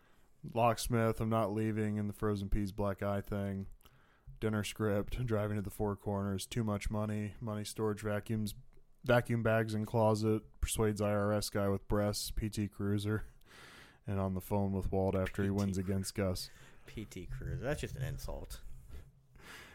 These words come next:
Speaker 1: Uh, bangs briefly shown or implied.
Speaker 2: One.
Speaker 1: Yeah. Immigrants deported.
Speaker 2: Zero?
Speaker 1: Three.
Speaker 2: Oh, three.
Speaker 1: Yeah.
Speaker 2: Yeah, 'cause
Speaker 1: <laughs>
Speaker 2: 'cause they went down into the,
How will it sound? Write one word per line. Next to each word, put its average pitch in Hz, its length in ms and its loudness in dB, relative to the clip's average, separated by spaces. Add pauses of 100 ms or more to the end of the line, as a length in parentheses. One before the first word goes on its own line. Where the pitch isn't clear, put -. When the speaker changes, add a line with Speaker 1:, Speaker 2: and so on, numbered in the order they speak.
(260)
Speaker 1:
Uh, 113 400 8
bangs 131 440 10
briefly 131 380 8
shown 127 320 6
or 120 100 6
implied. 123 560 6 (680)
Speaker 2:
One. 92 360 -6 (260)
Speaker 1:
Yeah. 55 140 -6 (1120)
Immigrants 110 420 2
deported. 104 460 4 (1700)
Speaker 2:
Zero? 107 400 -10 (800)
Speaker 1:
Three. 92 160 4
Speaker 2:
Oh, 139 240 10
three. 110 580 0
Speaker 1:
Yeah. 85 120 -2 (120)
Speaker 2:
Yeah, 107 260 -4 (220)
'cause 196 300 2 (760)
Speaker 1:
<laughs> - 680 -18
Speaker 2:
'cause 143 140 2
they 131 120 8
went 120 220 4
down 107 220 4
into 98 160 -4
the, 92 180 -6